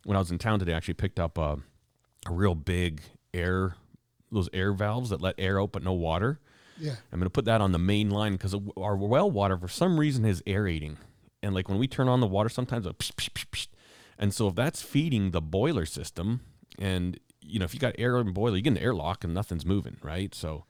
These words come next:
Speaker 1: but anyways, nothing's happening in this boiler. And I'm like, "This is so stupid." And it was probably a third of the time,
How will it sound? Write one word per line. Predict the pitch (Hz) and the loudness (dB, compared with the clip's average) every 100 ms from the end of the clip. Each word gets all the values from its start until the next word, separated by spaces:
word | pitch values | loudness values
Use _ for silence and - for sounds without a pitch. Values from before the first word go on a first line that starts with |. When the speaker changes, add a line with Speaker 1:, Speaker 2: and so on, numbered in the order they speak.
| _ - - - - | _ -20 -20 -18 0
Speaker 1:
but | 160 | 6
anyways, | 160 98 104 - - _ _ - | 6 6 4 0 -12 _ _ 0
nothing's | 156 151 120 98 | 4 6 4 4
happening | 104 101 95 | 0 0 0
in | 85 | 0
this | 85 | -2
boiler. | 82 92 90 80 87 90 - - | -2 0 2 2 -2 -4 -16 -16
And | - 92 92 | -6 -2 0
I'm | 92 | 0
like, | 90 90 | -2 -4
"This | 92 | -4
is | 101 | -4
so | - 87 | -4 -4
stupid." | 85 - 80 85 82 | -4 -4 -6 -4 -6
And | 82 87 85 - _ _ - - - - _ _ | -2 -2 -2 -6 _ _ -20 -20 -20 -20 _ _
it | - 165 | 4 4
was | 190 | 4
probably | - 175 160 | 2 2 4
a | 127 | 2
third | - 160 170 | 2 2 4
of | 147 | 4
the | 139 | 0
time, | - 120 123 123 117 | 0 2 4 4 2